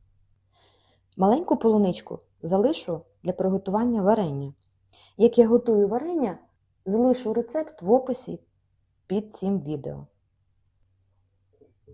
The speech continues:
Банки з полуницею заповнюю наполовину.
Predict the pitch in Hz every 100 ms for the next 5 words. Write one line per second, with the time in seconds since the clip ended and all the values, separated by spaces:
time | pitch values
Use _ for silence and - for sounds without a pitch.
0 | - _ _ _ _ _ _ _ _ _
1 | 180 262 339 - - - 170 175 170 -
2 | 151 160 - 233 294 202 156 - _ 160
3 | 185 - 202 151 143 135 135